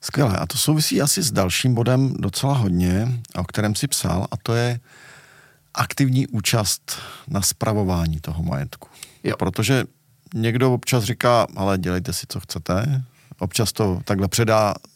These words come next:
Speaker 1: svým privátním bankéřům a pak se diví trošku, že se děje, co, co chcete.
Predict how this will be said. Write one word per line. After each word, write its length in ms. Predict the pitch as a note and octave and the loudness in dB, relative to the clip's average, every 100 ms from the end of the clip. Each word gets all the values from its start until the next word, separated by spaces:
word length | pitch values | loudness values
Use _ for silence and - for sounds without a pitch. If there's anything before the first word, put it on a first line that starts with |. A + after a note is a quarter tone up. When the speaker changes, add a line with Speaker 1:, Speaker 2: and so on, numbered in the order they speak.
| _ - | _ -12
Speaker 1:
svým 260 | - A2+ G#2 | -4 -2 0
privátním 500 | - G#2 G#2 A#2 G2+ | 2 2 2 0 0
bankéřům 580 | F2 F2 G#2+ F#2+ A2+ A2 | 0 0 0 0 0 0
a 80 | - _ _ _ _ _ _ _ _ | -2 _ _ _ _ _ _ _ _
pak 160 | G2 | -6
se 120 | - A2 | -2 0
diví 260 | F#2+ F#2 | 2 0
trošku, 580 | F#2+ G#2 - - A#2+ C3 - - - - - - - _ | 0 -2 -2 -2 0 0 -4 -16 -18 -14 -14 -14 -16 _
že 100 | F#2+ | -4
se 140 | A2+ | 0
děje, 220 | G2+ G#2 | 2 2
co, 160 | G2 A2 F#2 | 2 -4 -6
co 140 | - | -8
chcete. 380 | G2+ - B2 B2+ | -6 -2 0 0